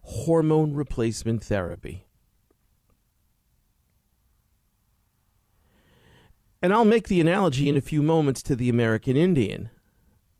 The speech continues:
that knew that his hormones came from placing his feet in the earth, without which you couldn't have anything,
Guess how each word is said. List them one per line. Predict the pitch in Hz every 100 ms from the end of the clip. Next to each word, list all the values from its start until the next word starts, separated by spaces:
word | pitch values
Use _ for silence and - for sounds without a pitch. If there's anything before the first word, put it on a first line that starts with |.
| _ _ _ _ _ _ _ - - -
that | - 160 -
knew | 220 214
that | 160 160
his | 254 285
hormones | 214 190 156 151 151 -
came | 180 151 156
from | - 139
placing | - - 165 - 160
his | 143 147 -
feet | - 143 135 -
in | 127 123
the | 120 104
earth, | 71 104 - - _ _ _ _ _ _ _ _ _ _ - -
without | 117 123 170 -
which | 143 135 - - - _ -
you | 139
couldn't | - 202 175 151
have | 139 135
anything, | 156 151 107 98 87